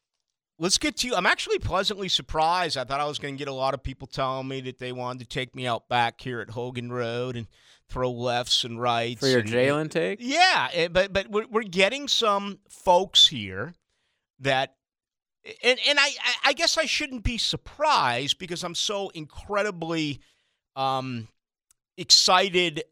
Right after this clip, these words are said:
Speaker 1: about the reaction that we get on this show every night from our listeners. Th-, th-, there's a few of that. You know, th-, there's a few people coming in, dropping F-bombs, saying,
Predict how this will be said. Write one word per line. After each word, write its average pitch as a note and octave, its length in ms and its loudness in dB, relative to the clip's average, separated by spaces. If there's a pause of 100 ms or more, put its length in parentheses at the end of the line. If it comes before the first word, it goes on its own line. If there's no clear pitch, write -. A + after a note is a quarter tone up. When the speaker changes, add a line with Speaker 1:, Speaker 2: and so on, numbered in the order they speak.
(120)
Speaker 1:
about D3+ 260 0
the D3 100 -2
reaction C#3 720 0
that C3 120 -4
we B2+ 100 -8
get D#3 380 0
on C#3 260 -2
this C3+ 180 -4
show A#2+ 460 -4
every D3 380 -2
night A#2+ 520 -4 (460)
from G#3+ 340 0
our C3 180 2
listeners. G#2+ 600 -6
Th-, F3 340 -12
th-, F3+ 160 -10
there's F#3 240 -2
a E3+ 60 -2
few C4+ 480 -4
of G#2 140 -6
that. D2+ 500 -16 (200)
You G#3+ 140 -6
know, F3 340 -2
th-, E3+ 200 -6
there's E3+ 160 -10
a D#3+ 60 -14
few G#3+ 200 -12
people F3+ 240 -10
coming E3 300 -6
in, D3+ 180 -6
dropping C#3 340 -4
F-bombs, C3+ 720 -2
saying, A#2+ 260 -6